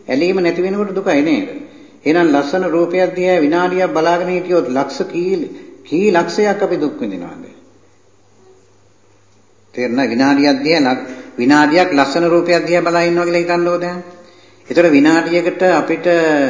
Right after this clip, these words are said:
ඇලෙන හිත් කීයක් ඇති වෙනවද කියලා හිත-, දැන් හිතන්නකෝ ඒ කට්ටිය. ලක්ෂයක් කිව්වොත් වැරදි නේද විනාඩියකට? එහෙනම් විනාඩියක් ලස්සන රූපයක් දිහා බලාගෙන හිටියොත් ලක්ෂ වාරයකට වඩා දුක් විඳින බව දැන් ප්‍රඥාවෙන් දකින්න පුළුවන්.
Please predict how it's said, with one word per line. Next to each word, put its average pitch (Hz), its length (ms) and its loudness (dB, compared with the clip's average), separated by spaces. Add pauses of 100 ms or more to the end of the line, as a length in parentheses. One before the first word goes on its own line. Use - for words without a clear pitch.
(320)
ඇලෙන 156 280 2
හිත් 180 200 0
කීයක් 170 360 0
ඇති 175 160 0
වෙනවද 175 220 0
කියලා 170 220 0
හිත-, 170 240 -6
දැන් 160 200 -2
හිතන්නකෝ 170 400 -2
ඒ 175 100 -2
කට්ටිය. 175 360 -8 (1300)
ලක්ෂයක් 160 420 0
කිව්වොත් 160 260 0
වැරදි 151 360 0
නේද 175 260 -4
විනාඩියකට? 160 600 -2 (580)
එහෙනම් 160 400 2
විනාඩියක් 185 680 2
ලස්සන 165 400 -2
රූපයක් 160 500 0
දිහා 156 260 0
බලාගෙන 151 420 0
හිටියොත් 151 460 0 (500)
ලක්ෂ 165 440 4
වාරයකට 170 480 4
වඩා 156 280 2
දුක් 151 200 0
විඳින 147 280 0
බව 143 200 0
දැන් 139 220 0
ප්‍රඥාවෙන් 143 640 0
දකින්න 131 280 -2
පුළුවන්. 90 360 -10